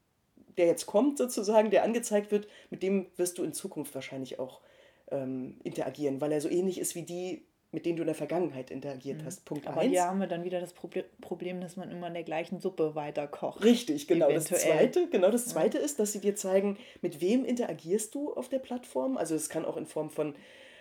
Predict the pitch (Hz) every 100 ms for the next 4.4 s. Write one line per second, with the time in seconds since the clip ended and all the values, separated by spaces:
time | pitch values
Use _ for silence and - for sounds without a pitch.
0 | - 165 151 143 - 196 - - 185 165
1 | 165 160 151 214 208 202 180 180 - 170
2 | 156 156 165 196 202 - 202 202 175 170
3 | 285 277 - - 196 202 202 175 185 175
4 | 175 - - 160